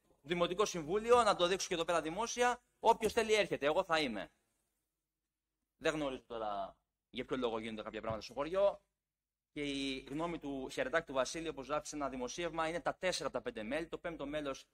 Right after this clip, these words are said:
μάλλον δεν συμμετέχει, γιατί είναι στην Αθήνα. Εγώ δεν είμαι στην Αθήνα, είμαι παρόν. Όποτε χρειάστηκε ήμουν κάτω, ήμουν κάτω στις πηγές με τον Δήμαρχο, ήμουν κάτω παντού. Τώρα η δουλειά μου, επειδή είναι στην Αθήνα, για κάποιο λόγο γύρισα, αλλά είμαι παρόν.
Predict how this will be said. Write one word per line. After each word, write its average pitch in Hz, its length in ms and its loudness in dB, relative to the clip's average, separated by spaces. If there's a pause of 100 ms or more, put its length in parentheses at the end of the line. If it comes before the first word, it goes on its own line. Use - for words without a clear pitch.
μάλλον 127 300 -6
δεν 143 100 -6
συμμετέχει, 113 680 -8 (160)
γιατί 110 160 -12
είναι 131 100 -6
στην 104 200 -12
Αθήνα. 95 420 -14 (520)
Εγώ 123 140 -6
δεν 165 140 0
είμαι 147 100 -6
στην 123 160 -12
Αθήνα, 127 320 -8
είμαι 139 100 -8
παρόν. 117 560 -4
Όποτε 127 280 -12
χρειάστηκε 131 380 -8
ήμουν 117 240 -10
κάτω, 147 340 -6
ήμουν 147 240 -8
κάτω 139 240 -10
στις - 180 -16
πηγές 117 260 -12
με 117 60 -16
τον 107 120 -12
Δήμαρχο, 175 340 -10
ήμουν 160 180 -14
κάτω 151 180 -16
παντού. 123 400 -10 (300)
Τώρα 165 200 -2
η 139 60 -6
δουλειά 147 340 0
μου, 120 240 -12 (340)
επειδή 135 240 -14
είναι 151 80 -8
στην 139 160 -12
Αθήνα, 127 320 -8
για 135 140 -10
κάποιο 147 260 -8
λόγο 117 260 -8
γύρισα, 202 560 -8
αλλά 127 180 -10
είμαι 160 100 -8
παρόν. 113 540 -8